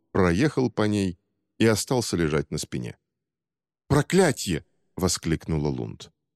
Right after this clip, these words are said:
Они с Йоханссоном одновременно бросились к бездвижному телу.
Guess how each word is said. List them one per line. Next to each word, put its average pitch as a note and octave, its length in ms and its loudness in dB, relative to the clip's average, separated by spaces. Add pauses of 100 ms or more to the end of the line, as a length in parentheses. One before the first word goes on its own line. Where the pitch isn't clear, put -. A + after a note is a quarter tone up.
(800)
Они G2 200 4
с - 120 0
Йоханссоном G2 580 2
одновременно F#2 720 2
бросились F#2 540 2
к F#2 80 -8
бездвижному E2 680 0
телу. A1+ 400 -6